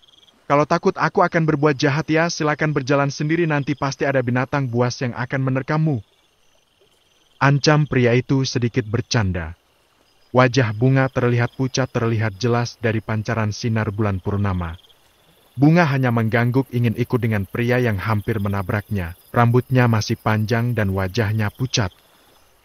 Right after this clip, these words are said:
Dia membantu Bunga untuk naik ke dalam mobil di jok depan sampingnya. "Maaf, Kakang punya penutup kepala. Entah mengapa saya keluar dari rumah tidak membawa penutup kepala dan sandal,"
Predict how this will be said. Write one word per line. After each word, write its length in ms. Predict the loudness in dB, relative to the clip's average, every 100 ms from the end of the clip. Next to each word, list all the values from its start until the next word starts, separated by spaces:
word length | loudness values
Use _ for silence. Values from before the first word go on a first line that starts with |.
| _
Dia 160 | 2 4
membantu 480 | 6 4 4 2 0
Bunga 400 | 2 2 2 0
untuk 240 | -2 -2
naik 320 | 0 0 0
ke 80 | -2
dalam 240 | 0 2 2
mobil 320 | 2 2 0
di 160 | -2
jok 240 | 0 -2 0
depan 400 | -6 -4 -4 -4
sampingnya. 640 | -6 -6 -6 -6 -6 -8 -14 _ _ _ _ _ _ _ _ _ _ _ _ -4
"Maaf, 400 | 0 2 0 -2 _ -4
Kakang 320 | -4 0 0
punya 240 | 2 0 0
penutup 320 | -2 -2 -4
kepala. 480 | -4 0 2 2 -2 _
Entah 240 | -4 0 2
mengapa 400 | 2 2 0 -2
saya 240 | 0 0
keluar 240 | 2 2 2
dari 240 | 0 0
rumah 320 | 0 0 0
tidak 240 | -2 -2 0
membawa 320 | 2 2 2
penutup 320 | -2 -4 -6 -8
kepala 320 | -4 -2 0
dan 160 | -2 -2
sandal," 480 | -4 -2 -4 -6